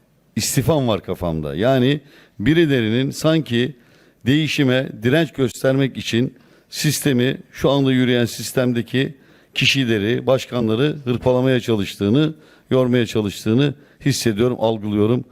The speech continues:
Ümit ediyorum ki yanılırım. Hiç hoş bir şey değil bu çünkü. Ee, ben başkan adayı olacağım.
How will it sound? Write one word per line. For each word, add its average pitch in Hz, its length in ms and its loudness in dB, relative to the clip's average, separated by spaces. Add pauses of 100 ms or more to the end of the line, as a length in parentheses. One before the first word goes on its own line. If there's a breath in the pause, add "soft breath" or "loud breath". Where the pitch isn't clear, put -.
(380 loud breath)
Ümit 160 240 4
ediyorum 127 340 0
ki 107 120 -6
yanılırım. 104 460 0 (460 soft breath)
Hiç - 180 -2
hoş 123 140 2
bir - 60 -12
şey 113 180 0
değil 98 160 0
bu 80 100 -4
çünkü. 135 420 -2 (800 soft breath)
Ee, 92 120 0 (1400)
ben 147 280 0
başkan 143 320 0
adayı 113 300 0
olacağım. 123 560 0